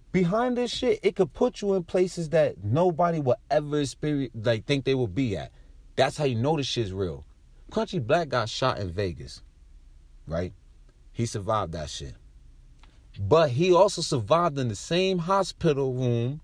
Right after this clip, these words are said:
that Tupac died in. Pac died in the same room, bro, that fucking Crunchy Black was in, and he survived. And he said, "If I, if I think if I never believed in God,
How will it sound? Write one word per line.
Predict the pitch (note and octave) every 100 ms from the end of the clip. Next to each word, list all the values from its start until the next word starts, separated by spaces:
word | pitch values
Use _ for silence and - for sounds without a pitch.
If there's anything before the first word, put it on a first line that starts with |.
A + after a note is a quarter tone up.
| -
that | B2+ A2 -
Tupac | - B3 - - C#3 G2 E2
died | F2 A3 C4 G#3 F#2+
in. | D2 - - - - - - - - - - - - - - - - - - - - - - - - - - - - - - - - - - - - - -
Pac | - A#3+ E3+ F#2+
died | - G3+ G3 D#3
in | A#2+
the |
same | G#2 - F3+ E3 A2+
room, | D3 D3 E2
bro, | D#2 F#2+ G#2+ A2 -
that | A2+ F#2 - - -
fucking | D#3 D#3+ C3
Crunchy | - D3 B2+ A2
Black | B2 -
was | G#2 G#2
in, | G2 E2
and | F2+
he | G2+
survived. | E2+ F2+ F#2 C#2 - - - - -
And | G#2 G2
he | D3
said, | C3 B2 G2
"If | E2+
I, | G2 B2+
if | - F#2+
I | - A#2
think | - C3+ G#2
if | A2+
I | A#2
never | A2 G#2
believed | F#2 G2+ F#2
in | E2+
God, | F2+ F2+ F2